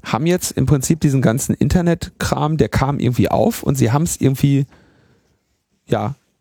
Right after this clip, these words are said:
größtenteils verkackt, diesen Markt irgendwie sich zu erschließen.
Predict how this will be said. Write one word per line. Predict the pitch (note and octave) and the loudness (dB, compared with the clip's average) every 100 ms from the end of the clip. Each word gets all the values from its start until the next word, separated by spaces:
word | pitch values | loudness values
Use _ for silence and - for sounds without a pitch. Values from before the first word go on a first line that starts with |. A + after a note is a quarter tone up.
| - | -4
größtenteils | C#3+ D#3+ G3+ E3+ C#3+ C#3+ D3 - - _ _ | -2 -2 -2 2 2 2 0 -6 -16 _ _
verkackt, | - - - C3+ C3 - - - _ _ _ _ _ _ _ _ - | -6 -4 0 0 -2 -4 -14 -18 _ _ _ _ _ _ _ _ -2
diesen | D3+ D3 D3 | 0 2 2
Markt | A#2+ A2+ C3 - | 2 2 0 -2
irgendwie | - B2+ C3 | -2 2 2
sich | A#2+ B2 | 0 0
zu | - - | -2 -2
erschließen. | - - A2 G#2+ B2+ | -2 0 0 0 -6